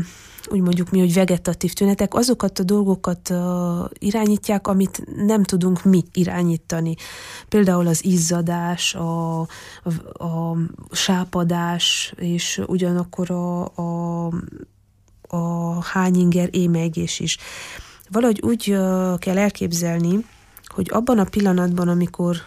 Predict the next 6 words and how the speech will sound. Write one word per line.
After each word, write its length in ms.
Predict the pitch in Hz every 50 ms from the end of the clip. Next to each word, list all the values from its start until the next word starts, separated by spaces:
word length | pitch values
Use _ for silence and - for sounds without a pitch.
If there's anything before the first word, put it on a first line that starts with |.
| - - -
a 300 | - 185 180 175 170 165
fülnek 540 | 165 - - - 214 220 214 196 185 175 -
kiesik 640 | - - 208 196 180 175 - - - 170 - -
a, 460 | - 175 165 165 165 165 165 165 170 - - - - - - - - - -
még 140 | - 196 214
akár 320 | 247 240 - 247 208 -